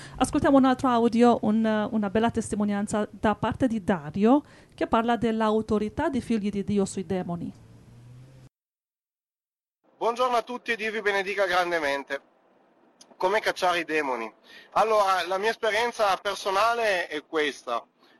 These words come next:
Speaker 2: Ne racconto due o tre, quelle che mi vengono in mente, ma allora io anni fa, prima di conoscere voi, <clears throat> avevo qualcuno che continuava a bussare nella, nel, nell'armadio della camera da letto,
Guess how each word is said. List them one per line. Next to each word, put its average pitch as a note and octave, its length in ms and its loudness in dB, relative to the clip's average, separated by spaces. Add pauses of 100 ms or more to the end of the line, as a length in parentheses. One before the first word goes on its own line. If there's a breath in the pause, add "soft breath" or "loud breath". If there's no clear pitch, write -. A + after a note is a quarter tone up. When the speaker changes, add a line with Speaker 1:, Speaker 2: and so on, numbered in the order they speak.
Speaker 2:
Ne D3+ 140 0
racconto F#3 400 0
due F3+ 180 0
o F#3+ 60 0
tre, F#3 380 0 (100)
quelle E3 240 -2
che D3+ 340 -2
mi D3 120 -6
vengono D#3 300 -2
in D3+ 100 -4
mente, F3 360 -2
ma B2+ 280 -2 (720)
allora D#3+ 220 0
io G3 140 2
anni G#3+ 240 0
fa, D3 360 0 (520)
prima A3 240 -2
di G3+ 80 -2
conoscere F3 460 -2
voi, C#3+ 380 0
<clears throat> - 440 -16 (400 soft breath)
avevo E3 720 2
qualcuno A3 420 0
che F3+ 120 -4
continuava E3 440 2
a D#3 40 2
bussare D#3+ 480 -2
nella, B2+ 1000 -2 (300)
nel, A#2+ 440 -6
nell'armadio C#3 640 0
della C3+ 180 -6
camera C#3+ 320 -2
da F3 100 0
letto, F3+ 540 0